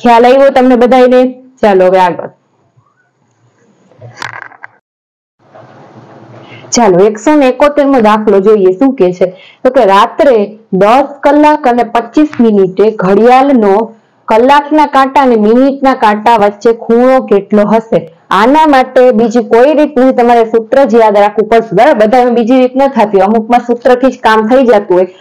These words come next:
તો best છે કે તમે સૂત્ર યાદ રાખી લો. તો સૂત્ર શું કે છે? જો,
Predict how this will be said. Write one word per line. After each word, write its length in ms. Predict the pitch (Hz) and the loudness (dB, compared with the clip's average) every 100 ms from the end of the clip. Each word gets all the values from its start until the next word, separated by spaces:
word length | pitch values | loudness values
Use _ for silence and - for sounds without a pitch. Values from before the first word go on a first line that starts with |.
| - - | -18 -4
તો 80 | 220 | 0
best 440 | 220 277 330 302 | 2 0 0 -2
છે 120 | 294 | -2
કે 120 | 254 247 | -2 -2
તમે 240 | 220 214 | 0 -2
સૂત્ર 380 | 214 226 233 208 | -2 -4 0 0
યાદ 360 | 196 240 214 190 | 2 0 -2 -2
રાખી 380 | 208 - 190 | -4 -2 -4
લો. 80 | 160 - - - | -4 -12 -20 -4
તો 100 | 262 | -2
સૂત્ર 400 | 254 294 285 320 320 | 0 -2 0 0 0
શું 160 | 339 | -2
કે 140 | 240 208 | 0 -2
છે? 260 | 208 196 | 0 -2
જો, 180 | 180 | 0